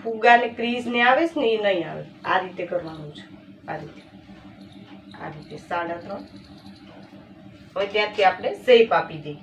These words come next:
તો આપણે અહીં બે ઇંચ છોડી દેવાનું ને આ રીતે આપણે શેપ આપી દેવાનું. આ રીતે આપણો ફૂલ સ્લીવ નો થયો, બરોબર?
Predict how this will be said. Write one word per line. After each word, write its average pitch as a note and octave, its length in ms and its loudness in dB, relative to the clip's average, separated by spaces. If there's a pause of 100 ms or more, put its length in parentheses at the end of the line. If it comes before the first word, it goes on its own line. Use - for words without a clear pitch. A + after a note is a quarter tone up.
(500)
તો F3 60 -2
આપણે F3+ 160 -4
અહીં F3+ 180 -4
બે F#3+ 80 -8
ઇંચ G3+ 280 0
છોડી A3+ 360 6
દેવાનું A#3 420 2 (760)
ને - 180 -6
આ G3 180 2
રીતે F#3 260 -4
આપણે G#3 260 -8
શેપ F#3 400 -8
આપી D3+ 220 -12
દેવાનું. D3+ 320 -14 (600)
આ E3+ 80 -12
રીતે D3+ 400 -16 (1800)
આપણો G#3 340 0
ફૂલ B3+ 400 -2
સ્લીવ A#3+ 380 -2
નો E3+ 140 -4
થયો, E3+ 200 -10
બરોબર? A3+ 320 0